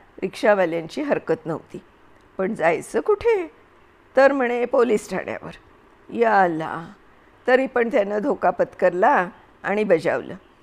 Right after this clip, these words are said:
"तीन सवारियों का तीन रुपया पडेगा साहब." "हां, हां, जरा जल्दी करो, साडेतीन देंगे."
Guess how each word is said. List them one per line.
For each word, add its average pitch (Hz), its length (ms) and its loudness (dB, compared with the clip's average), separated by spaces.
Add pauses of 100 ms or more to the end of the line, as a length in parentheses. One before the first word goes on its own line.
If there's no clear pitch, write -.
(300)
"तीन 240 280 -4
सवारियों 196 680 2
का 196 420 4 (160)
तीन 254 240 -4
रुपया 190 380 2
पडेगा 170 440 -2
साहब." 226 300 -4 (640)
"हां, 320 320 0
हां, 302 240 -2 (420)
जरा 254 200 6
जल्दी 214 440 -2
करो, 311 300 0
साडेतीन 226 640 0
देंगे." 185 360 -6